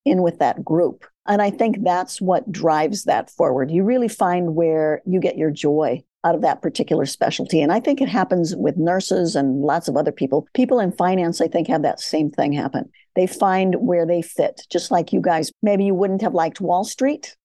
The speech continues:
Maybe you wouldn't have liked working for PricewaterhouseCooper. Maybe the demands would not have fit well with your life balance idea or your ability to be an entrepreneur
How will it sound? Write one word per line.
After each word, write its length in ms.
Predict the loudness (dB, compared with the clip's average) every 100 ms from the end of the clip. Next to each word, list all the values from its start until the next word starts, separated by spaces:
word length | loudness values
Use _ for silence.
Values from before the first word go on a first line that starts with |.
| _
Maybe 240 | -2 0 0
you 100 | 0
wouldn't 260 | 0 0
have 100 | 0
liked 340 | 0 -2 -4 -4
working 380 | -4 -2 -2
for 180 | 0 -2
PricewaterhouseCooper. 1300 | 0 -2 0 0 0 0 -2 -4 -2 0 2 2 0 -6 -4
Maybe 200 | -2 0
the 100 | 0
demands 500 | -2 -2 -2 -4 -2
would 180 | -2 0
not 220 | 0 0
have 160 | -2 -4 -12 _
fit 280 | -2 -2 0
well 380 | 0 2 2 0
with 360 | 0 0 -4 -14 _
your 300 | -4 0 2
life 260 | 2 0 -2
balance 600 | -2 0 0 -4 -6 -12 -16 _ _ -2
idea 480 | 0 2 2 2 0
or 200 | 0 0
your 220 | 0 0
ability 480 | 0 0 0 0 -2
to 60 |
be 120 | -2
an 100 | -2
entrepreneur 880 | -4 -6 -4 -2 0 2 2 0